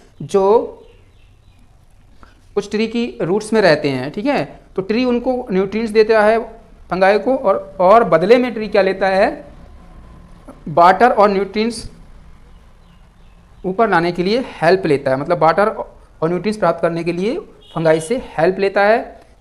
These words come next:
कहाँ से? मिट्टी से। मिट्टी से fungi से क्या help लेता है? Butter और other nutrients को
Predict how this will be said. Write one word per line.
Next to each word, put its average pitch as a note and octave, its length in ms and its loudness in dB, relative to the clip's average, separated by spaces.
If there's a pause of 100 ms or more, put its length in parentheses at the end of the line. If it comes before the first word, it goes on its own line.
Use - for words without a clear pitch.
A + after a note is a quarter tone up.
(140)
कहाँ E3+ 160 -2
से? F#3+ 120 -10
मिट्टी D#3 360 -6
से। A#2+ 220 -14 (180)
मिट्टी D3 300 -10
से F#3+ 160 -6
fungi D#3+ 320 -6
से F3 120 -12
क्या F3 180 -4
help E3 180 -4
लेता F#3 220 0
है? A3+ 360 -2 (100)
Butter D3+ 320 0
और D#3 300 -4
other D3 160 -6
nutrients C#3+ 340 -10
को A3 160 -2